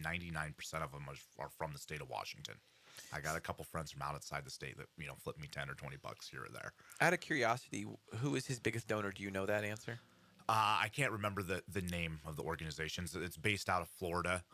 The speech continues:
Speaker 1: Um, I don't think anybody's given him more than a thousand bucks, but what we saw in the P D C report was multiple people from one lobbying firm
Speaker 2: Of course.
Speaker 1: all, all donating.
Speaker 2: Yeah, for sure. For sure that happens a lot. So, so tell us a little bit about free market solutions,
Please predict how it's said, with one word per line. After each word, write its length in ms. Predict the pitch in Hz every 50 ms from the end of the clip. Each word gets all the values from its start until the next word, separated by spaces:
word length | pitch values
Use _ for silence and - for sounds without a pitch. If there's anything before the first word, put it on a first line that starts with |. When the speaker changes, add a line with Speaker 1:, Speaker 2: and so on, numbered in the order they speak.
| -
Speaker 1:
Um, 320 | - 90 87 85 82 80 78
I 60 | 82
don't 120 | 92 95
think 200 | - 113 104 95
anybody's 360 | 95 92 85 90 87 82 73 71
given 240 | 71 85 76 82
him 100 | 80 78
more 200 | 76 76 78 78
than 140 | 71 76 71
a 20 | 71
thousand 480 | - - 78 78 78 - 78 76 71
bucks, 260 | 85 87 92 - -
but 160 | - - - 80
what 200 | 87 85 - 82
we 80 | 82
saw 260 | - - - 95 95
in 60 | 95 87
the 80 | 78
P 220 | - - 92 82 78
D 40 | 76
C 220 | - - 85 82
report 500 | 82 85 87 - - 95 95 95 90 -
was 160 | 80 78 -
multiple 420 | 82 80 80 85 82 - - 76 -
people 280 | - 87 80 - 82 80
from 180 | - - 76 73 71 71
one 200 | 73 78 76 73 73
lobbying 440 | 71 64 65 78 80 78 76 78 80
firm 260 | - - 82 80 80
Speaker 2:
Of 100 | - -
course. 180 | - 78 82 80
Speaker 1:
all, 200 | 73 73 71 71 - - _ _ _ -
all 200 | 78 78 78 73
donating. 540 | - 69 67 69 65 65 67 65 69 62 80 76 - - - -
Speaker 2:
Yeah, 160 | - 85 78 87 - - _ _ -
for 140 | - 107 98
sure. 260 | - - 78 78 78
For 100 | - -
sure 120 | - 104 98
that 120 | 90 87
happens 280 | 101 107 - - 92 -
a 80 | 87
lot. 280 | 78 71 76 69 - -
So, 260 | - - 101 98 92 - - - - - - - -
so 100 | - 196
tell 200 | - - 285 415
us 100 | 339 -
a 40 | 302
little 220 | 269 - - 170
bit 100 | 156 156
about 320 | 151 143 135 120 107 - -
free 300 | - - - 175 196 165
market 320 | 131 120 131 - - -
solutions, 640 | - - 113 104 104 - - 101 90 87 - - -